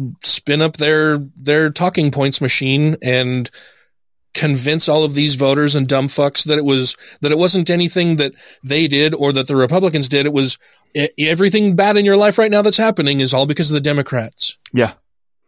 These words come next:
Speaker 2: Like, I, I can't believe the amount of comments I read when they're like, "Well, if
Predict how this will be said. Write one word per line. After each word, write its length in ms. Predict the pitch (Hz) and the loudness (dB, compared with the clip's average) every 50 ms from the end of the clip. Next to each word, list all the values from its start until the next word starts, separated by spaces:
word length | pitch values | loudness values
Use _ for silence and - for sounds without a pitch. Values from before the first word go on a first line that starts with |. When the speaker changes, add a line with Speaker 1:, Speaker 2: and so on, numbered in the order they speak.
| _ _ _ _ _ _ _ _ _ _ _ _ _ _ _ - | _ _ _ _ _ _ _ _ _ _ _ _ _ _ _ -4
Speaker 2:
Like, 320 | - 110 113 113 - - _ _ _ | 0 0 0 -2 -4 -12 _ _ _
I, 120 | - 110 - - | -4 -4 -2 -2
I 100 | 143 139 | -4 -2
can't 280 | - 170 175 175 143 | 0 -2 -2 -2 0
believe 200 | 147 156 160 156 | 2 2 2 4
the 80 | 131 139 | 4 2
amount 200 | 131 131 131 123 | 2 4 2 2
of 40 | 120 | 0
comments 420 | - 135 127 127 123 120 117 - 120 | 0 0 0 0 0 -2 -2 0 0
I 60 | 107 | -2
read 320 | 107 101 117 117 117 - | 0 0 0 0 0 0
when 100 | 104 113 | 0 0
they're 100 | 110 110 | 0 0
like, 200 | 110 107 104 - - | 0 -2 -2 -2 0
"Well, 300 | 107 131 139 143 143 131 | 2 2 4 4 4 2
if 180 | - - - | 0 -4 -12